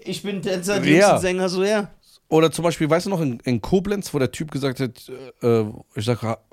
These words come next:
Speaker 2: wo hat deine Frau dich schon mal betrogen?“
Speaker 1: Ja, genau, ja.
Speaker 2: Und sie sagt nicht, ich sag, „Oh, jetzt bin ich aber schockiert.“
Speaker 1: Ja.
Speaker 2: Und er so,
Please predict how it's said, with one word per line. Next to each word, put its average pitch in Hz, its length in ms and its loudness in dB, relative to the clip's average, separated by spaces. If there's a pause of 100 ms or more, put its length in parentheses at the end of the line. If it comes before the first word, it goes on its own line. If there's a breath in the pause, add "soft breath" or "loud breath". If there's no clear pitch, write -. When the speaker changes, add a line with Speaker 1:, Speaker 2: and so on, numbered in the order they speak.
Speaker 2:
wo 104 160 -4
hat 98 140 -6
deine 101 120 -2
Frau 113 140 -2
dich 113 100 -2
schon 117 120 0
mal 104 80 0
betrogen?“ 123 340 2
Speaker 1:
Ja, 180 100 4
genau, 196 220 0
ja. 175 300 0
Speaker 2:
Und 131 140 4
sie 123 120 -2
sagt 156 320 2
nicht, 180 240 -6
ich 120 80 -6
sag, - 200 -10
„Oh, 110 120 0
jetzt 104 220 -2
bin 156 80 -6
ich 151 80 -2
aber 147 100 0
schockiert.“ 127 500 -2
Speaker 1:
Ja. 160 80 0
Speaker 2:
Und 151 100 2
er 160 180 0
so, 139 240 -2